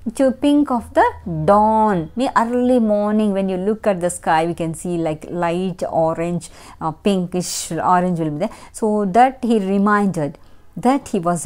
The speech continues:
reminded about that color. So immediately he began to give the name Suba. "Is what I will call you. That is perfect for you. Subha, Subha." Subha means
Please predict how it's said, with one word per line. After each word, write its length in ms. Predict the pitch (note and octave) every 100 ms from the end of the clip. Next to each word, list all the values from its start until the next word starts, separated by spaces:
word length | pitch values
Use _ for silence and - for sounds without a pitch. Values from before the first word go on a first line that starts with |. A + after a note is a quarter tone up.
| C#3
reminded 540 | C#3+ D3 D3+ D3 C#3+
about 260 | C3+ C#3 C#3
that 160 | C3+
color. 260 | - C#3 D3 - - -
So 140 | -
immediately 640 | G#3 B3+ C4+ G#3+ F#3+ F3+ E3+
he 60 | D#3+
began 240 | D#3 E3+ F3
to 140 | F3+
give 320 | D#3 E3+ G3+
the 100 | E3+
name 340 | D3 E3+ E3+ F3
Suba. 520 | - - - F3+ D3 - - - - - - - - -
"Is 240 | G#3 F#3+ -
what 420 | A3 A#3+ G#3 G3+
I 140 | D3+
will 200 | C#3+ A3+
call 360 | - D#4+ C#4 F3 C3+
you. 80 | - -
That 160 | F#3
is 100 | F3+
perfect 720 | - - C#4 D#4+ - C3+ C#3+ -
for 180 | D3+ D3
you. 340 | E3 F#3 C#3+ - -
Subha, 460 | - - D3+ E3+ E3 D#3+ - -
Subha." 300 | B3+ E3+ - - - - - - -
Subha 320 | - A#3 C4
means 420 | C4 F#4+ G4+ -